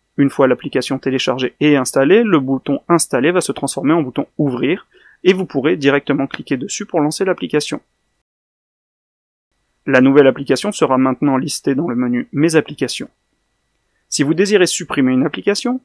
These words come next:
commencez par la rechercher dans les applications installées et sélectionnez-la. Ici, avec « PhotoStation », cela ouvre une fenêtre dans laquelle nous allons cliquer sur le sélecteur situé à droite du bouton « Ouvrir »,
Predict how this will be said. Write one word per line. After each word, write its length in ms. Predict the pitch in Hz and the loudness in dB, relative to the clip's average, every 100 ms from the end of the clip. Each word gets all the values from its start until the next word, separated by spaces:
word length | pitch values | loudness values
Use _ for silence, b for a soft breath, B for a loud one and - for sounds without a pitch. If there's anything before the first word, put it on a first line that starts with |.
| - | -2
commencez 360 | 190 202 - | 0 0 0
par 160 | 220 135 | 0 2
la 80 | 127 | 2
rechercher 520 | 131 - 147 - 160 | 2 0 -2 0 -2
dans 120 | 135 | 0
les 140 | 127 | -2
applications 480 | 120 - 139 123 143 - | -4 -6 -12 -10 -8 -6
installées 460 | 135 - 131 208 - _ | -4 -4 -4 -4 -8 _
et 60 | 185 | -4
sélectionnez-la. 680 | - 247 - 220 180 120 - _ _ _ _ _ _ - | -2 -2 0 2 2 2 -2 _ _ _ _ _ _ -10
Ici, 460 | 131 - 165 247 - | -4 -2 -2 -4 -4
avec « 260 | 131 135 | -2 -2
PhotoStation », 800 | - 139 135 - 139 135 208 240 b b b | -2 -2 -2 -2 -2 0 0 0 b b b
cela 300 | - 185 185 | 0 4 6
ouvre 180 | 220 196 | 6 4
une 80 | 175 | 0
fenêtre 340 | - 151 190 | 2 2 2
dans 120 | 185 143 | 4 2
laquelle 280 | 131 170 | 2 0
nous 160 | 180 139 | 0 0
allons 160 | 151 131 | -2 -4
cliquer 400 | - 135 175 226 | -6 0 0 0
sur 260 | - 147 | -2 0
le 80 | 135 | 0
sélecteur 540 | - 156 135 - 196 | -2 -4 -4 -2 -2
situé 360 | - 156 - 147 | -2 -10 -2 0
à 80 | 170 | 0
droite 340 | 143 151 190 | -2 0 0
du 80 | 185 | -4
bouton « 320 | 165 175 175 | -8 -4 0
Ouvrir », 380 | 156 131 131 - | 0 0 -6 -8